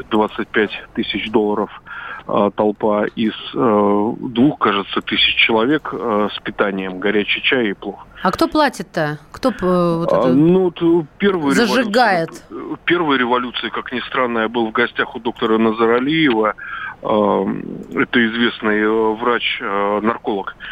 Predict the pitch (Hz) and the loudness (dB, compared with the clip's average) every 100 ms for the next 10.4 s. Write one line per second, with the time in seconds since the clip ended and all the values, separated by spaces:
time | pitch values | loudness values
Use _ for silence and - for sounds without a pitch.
0 | - - - - - 117 113 113 117 113 | -12 -12 -12 -4 2 4 4 4 2 2
1 | - - 151 113 - 120 123 160 123 107 | -2 -2 2 2 0 -2 0 -2 -2 0
2 | 107 104 117 147 131 123 120 104 - 101 | -2 0 2 2 2 2 -2 -2 -2 -2
3 | 98 - 98 - 95 101 101 175 - 139 | -2 -2 -2 -2 -4 -2 2 2 0 -2
4 | 123 151 - 131 127 160 - 120 113 107 | 0 0 -2 -4 -2 -2 -2 -2 0 0
5 | 127 156 120 113 110 107 107 - - - | 2 0 0 0 2 2 -2 -6 -12 -12
6 | - - - - - - - - 117 104 | -14 -14 -12 -12 -10 -6 -4 -4 -2 0
7 | - 123 110 - 113 - 110 - - 107 | 2 2 0 -2 -4 -2 -2 -4 -6 -8
8 | - - 120 143 127 - - - - - | -6 0 2 2 0 -6 -20 -20 -8 -2
9 | 110 113 - 107 104 - - 107 110 107 | 2 2 0 -2 -2 -2 0 4 6 6
10 | 107 110 131 160 | 6 4 2 0